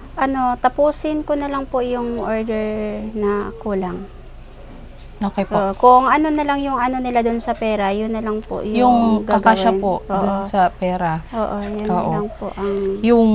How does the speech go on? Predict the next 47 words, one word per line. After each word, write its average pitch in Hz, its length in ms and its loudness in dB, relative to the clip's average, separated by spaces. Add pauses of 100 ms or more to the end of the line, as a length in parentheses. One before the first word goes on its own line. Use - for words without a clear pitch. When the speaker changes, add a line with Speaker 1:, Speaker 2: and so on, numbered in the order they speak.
Speaker 1:
gagawin 196 500 4 (340)
ko. - 120 -10
Speaker 2:
Oo. 180 300 2 (520)
Di 214 80 2
ba, 240 160 6
napag-usapan 214 560 0
na 202 120 0
rin 202 120 0
naman 196 240 -2
po 208 120 -4
natin 190 360 -2
yun. 185 80 -2
Kung 208 160 2
ano 233 180 4
lang 233 220 0
po 214 160 -2
yung 208 160 2
binayad 196 320 2 (100)
Speaker 1:
Oo, 196 80 6
Speaker 2:
nila, 190 160 2
kung 214 140 -2
ano 226 160 4
Speaker 1:
yun 240 140 6
Speaker 2:
yung 226 100 4
Speaker 1:
lang 233 60 4
po 220 80 8
ang 226 80 0
Speaker 2:
kakasya 202 320 4
dun, 185 60 0 (100)
Speaker 1:
gagawin 202 80 2
Speaker 2:
yun 214 100 2
Speaker 1:
ko. 208 80 0
Speaker 2:
na 208 80 -2
yung 196 180 -2
gagawin. 175 500 -6 (260)
Speaker 1:
Okay 214 220 -10
po, - 200 -14
Speaker 2:
So, 220 140 -4
Speaker 1:
ma'am. 214 140 4
Speaker 2:
okay 233 180 2
na 226 100 0
po 220 140 -8
yun. 208 120 2
Magagawa 240 520 6
naman 208 280 0
po 202 200 -6
ba? 180 260 -6